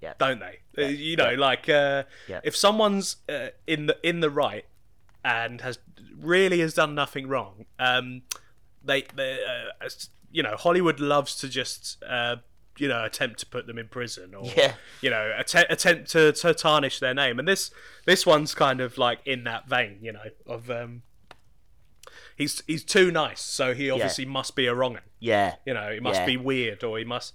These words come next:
Speaker 2: he must have lost his mind. He thinks he's Santa Claus.
Speaker 1: Yeah.
Speaker 2: It's just like, oh, yeah. Uh, y-, uh, you can see that happening in, in America. You
Speaker 1: Yeah,
Speaker 2: see that
Speaker 1: that
Speaker 2: happening in New York.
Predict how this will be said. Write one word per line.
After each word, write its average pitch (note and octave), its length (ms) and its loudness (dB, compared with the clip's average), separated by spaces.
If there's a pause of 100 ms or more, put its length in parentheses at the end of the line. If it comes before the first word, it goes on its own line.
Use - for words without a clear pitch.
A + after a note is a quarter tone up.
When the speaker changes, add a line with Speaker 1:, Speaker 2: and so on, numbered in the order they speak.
(240)
Speaker 2:
he C3 80 -6
must D3+ 220 0
have D#3+ 100 0
lost D3 220 2
his B2+ 160 -8
mind. D3+ 260 0
He A#2 80 -8
thinks D3 300 -4
he's A#2+ 220 -8
Santa B2+ 280 -4
Claus. F#2+ 240 -20
Speaker 1:
Yeah. A#2 380 0 (240)
Speaker 2:
It's C#3+ 160 -4
just D3+ 180 -4
like, C3+ 300 -2
oh, C3+ 340 0
yeah. B2 440 -4
Uh, C#3+ 120 2
y-, D#3+ 200 -4
uh, - 20 8
you F3+ 160 4
can E3+ 140 -6
see A3 160 4
that F#3+ 160 4
happening E3+ 400 0
in, A#2 280 -8
in A2+ 140 -10
America. - 480 -14 (400)
You D3+ 140 4
Speaker 1:
Yeah, E3+ 80 12
Speaker 2:
see D#3 60 10
that D#3+ 80 10
Speaker 1:
that - 80 8
Speaker 2:
happening D#3 340 4
in A#2+ 100 -4
New A2+ 120 0
York. F#2 260 -10